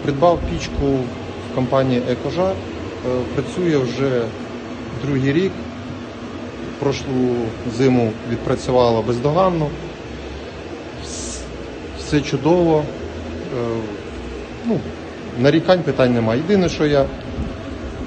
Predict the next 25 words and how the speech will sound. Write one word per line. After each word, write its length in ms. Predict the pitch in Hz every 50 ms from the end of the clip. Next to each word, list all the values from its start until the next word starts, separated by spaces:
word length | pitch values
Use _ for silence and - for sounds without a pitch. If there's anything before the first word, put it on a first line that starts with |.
| - - - - - - -
трішечки 460 | 117 123 - - 135 117 110 - 139
зробив 280 | 123 131 131 127 131
модернізацію, 800 | 135 131 123 135 135 139 147 151 147 202 208 214 - - 175 156
я 180 | 151 151 147 139 131 120 - - - - - - - 117
зробив 300 | 135 139 135 147 139 123
собі 280 | - 147 131 127 131
ще, 280 | 123 - - 135 120 113 107 - - - - - - - - -
як 100 | 127 117
в 40 | 120
Булір'янах, 580 | 123 135 131 131 127 127 127 123 120 120 113 - - - - - - - - - - - - - - - -
таку 200 | - - - 147
тягу. 340 | - 202 208 202 175 175 165 - - - - - - - - - - - - - - - - - 113
Бо 120 | 127 131
як 160 | 131 135 135 135 135 - - - - - - - - - - - - - - - - - - - - - - - 120
відкриваєш 540 | 131 127 - - 160 175 214 226 220 196 -
пічку, 400 | - 214 196 160 - - - 180 160 - - - - - - - 440 427 427 427 427 427 427 427 427 - - - - - - - - - - - - - - - - - - - - - - - - - - - - -
повна 260 | 160 160 156 156 156
тяга, 360 | 151 - 233 233 208 185 180
відкрив 440 | 165 170 165 - - 214 220 202 156
і 60 | 151
все, 240 | 139 - - 131 123
і 80 | 123
дим 220 | 123 131 143 135 131
не 80 | 127
йде. 220 | 120 107 117 107